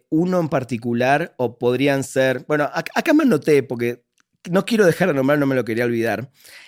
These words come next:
Em, no era la película que, la pregunta que venía, entonces se me fue del lugar. A ver si la encuentro por acá.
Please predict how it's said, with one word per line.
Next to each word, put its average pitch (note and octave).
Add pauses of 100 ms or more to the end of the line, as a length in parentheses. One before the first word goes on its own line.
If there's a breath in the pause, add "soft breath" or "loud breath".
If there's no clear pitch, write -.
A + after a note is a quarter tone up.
(180 loud breath)
Em, C3+ (300)
no B2+
era D3
la B2+
película A2+
que, G2+
la F#2+
pregunta A2
que G#2
venía, A2
entonces G#2+
se -
me G2+
fue G#2+
del G#2
lugar. A2+ (180)
A G2+
ver A2
si -
la G#2+
encuentro G#2+
por G#2
acá. A#2